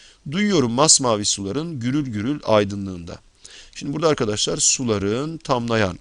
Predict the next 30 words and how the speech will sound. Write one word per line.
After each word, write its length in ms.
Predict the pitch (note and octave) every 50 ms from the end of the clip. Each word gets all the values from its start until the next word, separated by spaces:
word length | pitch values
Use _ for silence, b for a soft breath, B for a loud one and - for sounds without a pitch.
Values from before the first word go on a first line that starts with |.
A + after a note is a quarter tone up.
| - -
aydınlığı, 960 | A#2+ A#2+ A2+ G#2+ G2+ F#2+ G2+ F#2 F2 E2 E2+ F2 G2 A2+ C3+ D#3 E3+ F3+ - -
tamlanan. 480 | - C#3 B2 A2+ A2 G#2+ F#2+ F2 D#2+ - B B B B B B B B B B B -
Burada 240 | - C#4 - D3+ G#2
da 80 | A#2 A#2
arkadaşlar 520 | A#2+ - D3 C#3 B2+ - - B2+ B2+ D3
ne 40 | F#3
olmuş? 380 | D#3+ A2 F#2+ F#2 F2+ - -
Tamlayan 680 | - - - C3+ C3 C3+ C3+ C#3 C#3 D3 D#3+ F3 F#3+ - - -
ve 160 | - A2+ A2 G#2
tamlanan 640 | - - B2+ A#2+ G#2 G2 F2 C3+ D3+ E3+ F3+ F3+ F3+
sıfat 400 | - - - - - E3 C3+ B2+
almış. 400 | G2+ F2 C#2+ D2 - - - - b b b b b b b b b
Biz 180 | - D#3 C3+ A2+
bunlara 300 | G2+ F#2 F2 B2 C#3+ C#3 - - _ b b b b b
tamlayan 420 | - C#3 B2+ A#2 A2+ A2 G#2 G2
ve 60 | F#2 F#2+
tamlanan 400 | - C#3 B2+ A2 F#2 E2 E2+ F#2
sıfat 320 | - - - C#3 A#2 -
olmuş 420 | F#2 - - C#3+ E3+ - - -
bir 80 | - C#3+
karma 480 | - - E3+ D3+ D3 D3+ D3+ B2+ - - -
ifade 320 | - A2+ - G2 F2+ F#2 F#2
söylüyoruz. 680 | - - - - - - - - - - - - - _ b b b b b b b b
Burada 200 | A#3+ - C#3+ C3
demek 200 | C3 C3+ G#2 F2+
ki 100 | - G2+
zincirleme 360 | G2 B2 B2 G#2+ A2+ G#2+ G2 -
isim 200 | - - B2+ G#2
tamlaması 420 | - E2+ - - - G#2 - D3+
olamaz. 400 | C#3+ B2 G2+ E2 - - -